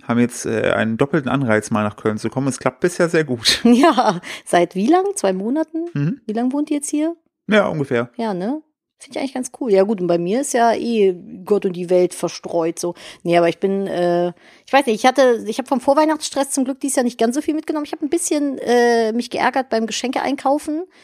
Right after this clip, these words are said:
Speaker 2: weil ich einen
Speaker 1: Warum?
Speaker 2: Ja, ich hatte
Speaker 1: Fräulein, erzähl mal.
Speaker 2: Ja, ganz genau. Ich hatte einen recht, für mich aus meiner Opinion disrespektierlichen, äh, äh, ein recht disrespektierliches Gespräch mit einem Verkäufer. Jetzt kann ich's ja auch sagen, weil du dein Geschenk ja kennst. Ich hab dem
Speaker 1: Richtig.
Speaker 2: Philipp ein, äh,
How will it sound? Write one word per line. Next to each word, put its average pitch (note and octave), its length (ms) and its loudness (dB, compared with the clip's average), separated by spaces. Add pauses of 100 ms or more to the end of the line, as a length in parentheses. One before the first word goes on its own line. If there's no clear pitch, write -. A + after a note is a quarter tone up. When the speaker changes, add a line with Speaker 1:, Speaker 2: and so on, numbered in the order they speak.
(220)
Speaker 2:
weil G#3+ 120 -4
ich - 120 -4
einen A#3+ 360 2
Speaker 1:
Warum? C#3+ 340 0 (420)
Speaker 2:
Ja, A3 260 -10
ich - 40 -12
hatte A3+ 160 -6
Speaker 1:
Fräulein, C3 380 2
erzähl A#2+ 260 -4
mal. A2 320 -10
Speaker 2:
Ja, A3 320 6
ganz B3+ 160 0
genau. C4+ 160 0
Ich A#3 80 -2
hatte C4+ 100 0
einen B3 140 2
recht, C4 240 -2 (420)
für C4+ 160 -6
mich D4+ 320 0 (120)
aus A#3 180 -2
meiner C#4+ 560 2
Opinion C#4+ 520 0
disrespektierlichen, C4 1300 -2
äh, G#3+ 1120 2
äh, F#3+ 40 0 (300)
ein G3+ 640 -6
recht G3 380 -4
disrespektierliches B3+ 960 -8
Gespräch - 380 -8
mit - 100 -8
einem - 80 -6
Verkäufer. - 580 -6 (320)
Jetzt - 140 -4
kann F4 100 2
ich's F#4 80 -8
ja - 60 0
auch G#3 60 -6
sagen, B3+ 200 -2
weil G3+ 80 -2
du F#3+ 60 -10
dein G3 140 -4
Geschenk C#4+ 320 -8
ja E3+ 140 -4
kennst. F#3+ 340 -6
Ich G#3+ 100 -8
hab - 80 -8
dem F3 60 -4
Speaker 1:
Richtig. - 180 -4
Speaker 2:
Philipp - 160 -6
ein, G#3 200 -4
äh, G3 360 -4